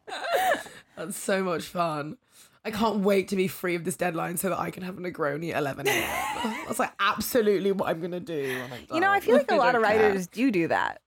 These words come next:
Speaker 1: but
Speaker 2: Yeah, no, it's true. I do, I do definitely start drinking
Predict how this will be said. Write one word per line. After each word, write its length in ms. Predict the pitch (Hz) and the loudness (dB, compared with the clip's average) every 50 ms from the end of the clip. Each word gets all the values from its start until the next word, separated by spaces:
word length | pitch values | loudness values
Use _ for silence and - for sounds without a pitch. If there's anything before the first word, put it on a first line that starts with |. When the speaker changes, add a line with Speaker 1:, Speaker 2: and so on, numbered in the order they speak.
| _ _ - | _ _ 0
Speaker 1:
but 280 | 190 175 165 - - - _ _ | 2 2 2 0 -2 -6 _ _
Speaker 2:
Yeah, 320 | - 214 196 185 170 170 185 - | -2 0 2 2 2 0 0 -2
no, 200 | 165 175 175 170 | -2 -2 0 0
it's 200 | - 202 - - | -2 -2 -4 -4
true. 280 | - 190 - 123 147 - | -4 -4 -4 -4 -2 0
I 120 | - 233 233 | 0 2 2
do, 220 | - 277 302 302 233 - - | 4 4 4 4 4 2 2
I 120 | 254 254 | 2 2
do 280 | 208 - 254 269 269 226 | 2 2 2 2 2 2
definitely 840 | 240 214 208 202 - 214 208 175 135 170 165 165 147 151 147 - _ _ _ _ _ _ _ _ _ _ | 2 0 0 -2 -2 -2 -4 -2 -2 -2 -4 -2 -2 -4 -6 -6 _ _ _ _ _ _ _ _ _ _
start 460 | - - - - - 226 202 190 - 175 | -14 -12 -10 -4 0 2 2 2 2 2
drinking 720 | - 196 190 185 180 - 180 170 160 165 165 160 147 | 0 0 0 0 0 0 0 0 -2 -2 -6 -8 -10